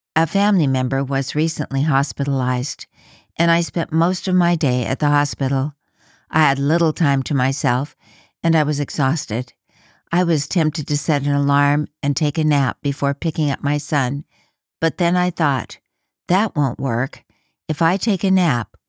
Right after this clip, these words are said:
what time do I have left to study the Fa? How much time have I already wasted?" I took out my book and tried to read the Fa, but it was difficult to keep my eyes open,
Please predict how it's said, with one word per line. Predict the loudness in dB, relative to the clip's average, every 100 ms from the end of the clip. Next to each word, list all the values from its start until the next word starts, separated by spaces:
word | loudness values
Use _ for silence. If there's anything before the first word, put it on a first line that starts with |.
| _
what | -4 -2
time | 0 0
do | 0 0
I | 0
have | 2 0 0
left | -2 -2 -6 -20 _ _
to | -6
study | -4 -2 -2 -2
the | -4
Fa? | -2 -2 -2 -4 -8 _ _ _ _
How | 0 2
much | 2 -2 -2
time | 0 2 2 -2
have | -2 0
I | -2 -2 0
already | 2 2 2 0
wasted?" | 0 0 0 -2 -4 -4 -6 -20 _ _ _ _ _ _ -2
I | -2
took | 0 0
out | 2 0
my | 2 0
book | 2 0 0 -8 _ _
and | -2 0
tried | 0 0 0
to | -4
read | -4 -2
the | -4
Fa, | -2 0 0 -2 -8 _ -20 _ -4
but | 0 0 0
it | -2 -2
was | -2
difficult | -2 -2 -2 -2 -2 -2
to | -4
keep | -2 -2 0
my | -2 0
eyes | 0 0 0
open, | -2 -2 -2 -4